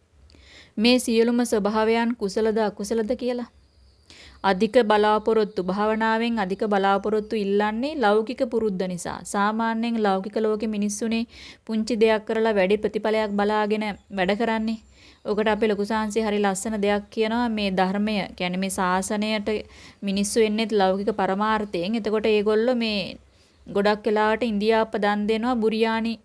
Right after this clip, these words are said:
බලාපොරොත්තුවෙන්. දාණය පවා හැම කුසලයක්ම කරන්නේ ආනිසංස වලට කෑදරකමකින්, පෙරේතකමකින්. එහෙම මේක ගනුදෙනුවක් බවට පත් වෙලා අතහැරීමේ මානසිකත්වයෙන් නෙමේ දාණයවත් දෙන්නේ මිනිස්සු.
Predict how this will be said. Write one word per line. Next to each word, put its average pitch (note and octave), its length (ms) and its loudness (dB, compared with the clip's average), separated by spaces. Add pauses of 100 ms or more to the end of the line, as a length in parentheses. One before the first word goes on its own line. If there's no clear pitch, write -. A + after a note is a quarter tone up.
(260)
බලාපොරොත්තුවෙන්. F#3 800 -2 (360)
දාණය G3 560 2
පවා G#3+ 320 0
හැම F3+ 260 -2
කුසලයක්ම A3+ 540 0
කරන්නේ A#3 420 0
ආනිසංස A3+ 540 0
වලට A#3 280 -2
කෑදරකමකින්, F#3+ 840 -2
පෙරේතකමකින්. G#3 800 -2 (420)
එහෙම G3 340 0
මේක A#3+ 240 0
ගනුදෙනුවක් A3 640 0
බවට A#3+ 320 0
පත් G#3+ 280 -2
වෙලා F3+ 260 0
අතහැරීමේ A#3 760 -2
මානසිකත්වයෙන් A#3 840 -2
නෙමේ A3+ 260 -2
දාණයවත් G#3 640 0
දෙන්නේ F#3+ 260 -2
මිනිස්සු. - 460 -12